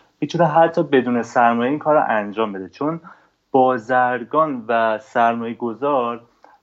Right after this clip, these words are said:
در، اه، بازرگانی حال حاضرمون دو شخص کاملاً مجزا و متفاوت از هم هستن. بازرگان کاریه که فرایند بازرگانی و تجارت رو انجام می‌ده که باید تخصص داشته باشه در زمینه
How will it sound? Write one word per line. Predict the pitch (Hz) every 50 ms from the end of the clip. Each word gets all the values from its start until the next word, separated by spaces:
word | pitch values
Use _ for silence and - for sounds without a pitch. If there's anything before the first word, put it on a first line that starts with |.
| _ _ -
در، | 127 117 120 117 113 113 - - 117 117 113 113
اه، | 113
بازرگانی | 110 110 123 123 120 120 107 120 120 117 113 113 120 117 117 117 117
حال | 117 107 117 123 117 117
حاضرمون | 110 113 123 117 107 117 123 123 147 165 170 165
دو | 160 156 156
شخص | - - 165 160 - -
کاملاً | 170 165 - - - 151 160 165 165 170 165 175 170 165
مجزا | 165 143 123 117 107 123 117 117 104 127 143
و | 156 147
متفاوت | 135 120 117 - - 113 - - 123 113 117 139 143
از | 131 110 104 - -
هم | 104 95
هستن. | 95 98 95 _ - 107 92 - _ _
بازرگان | - 135 131 135 131 123 139 139 135 131 - 170 180 139
کاریه | - - 175 180 180 185 180 175
که | 170 - 175 175 - _ -
فرایند | 139 131 131 123 127 127 127 127 131 135 143 160 170 175 175
بازرگانی | 151 151 131 120 107 110 110 107 104 107 101 107 107 104 107 107
و | 104 104
تجارت | 104 - - 113 98 107 110 107 104 104 101 - - -
رو | 107 107 107
انجام | 104 101 110 110 107
می‌ده | 107 107 104 104
که | - 131 117
باید | 117 113 117 123 131 151 - - _ _ _ _ _ _ _ -
تخصص | - 131 120 - 131 117 117 - - 135 135 131 - -
داشته | 156 151 147 - 147 143
باشه | 143 139 143 - 143
در | - 127 113 110 110 110
زمینه | 98 110 107 107 104 104 101 107 110 113 117 127 127 135 131